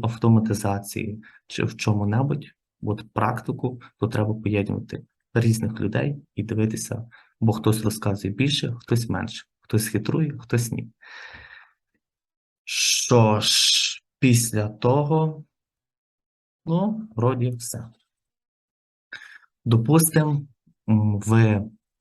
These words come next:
е, прочитали цю статтю, ці дві статті, ви переглянули, м, цього одного чувака, який має сто відеоуроків, е, ви нехай потратили,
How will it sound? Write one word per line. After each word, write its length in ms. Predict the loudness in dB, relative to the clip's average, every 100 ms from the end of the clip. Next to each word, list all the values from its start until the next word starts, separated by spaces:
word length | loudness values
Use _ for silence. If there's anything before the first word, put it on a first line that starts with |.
| -14 -4
е, 500 | -2 0 0 0 -2
прочитали 680 | -2 -4 -4 -2 0 0 -2
цю 180 | -6
статтю, 540 | -6 -6 -6 -4 -4 -4
ці 120 | -6
дві 220 | -4 -2 -4
статті, 500 | -4 -10 -4 -2 -2 -6 _
ви 180 | 0 2
переглянули, 880 | 2 0 -2 -2 0 -2 -2 -6 -10 _ _ _ _ _ _ -6
м, 260 | -2 -2 -2
цього 420 | -2 -2 -2 -4
одного 300 | 0 0 -2
чувака, 400 | -4 -6 -6 -8
який 220 | -4 -4
має 200 | -4 -4
сто 260 | -4 -4 -2
відеоуроків, 680 | -4 -4 -2 0 0 -2 -6
е, 60 | -10 -18 -20 -18 -20 -20 _
ви 440 | 0 0 2 4 4
нехай 340 | 4 2 0
потратили, 960 | 0 -4 -4 -2 0 0 -2 -2 -6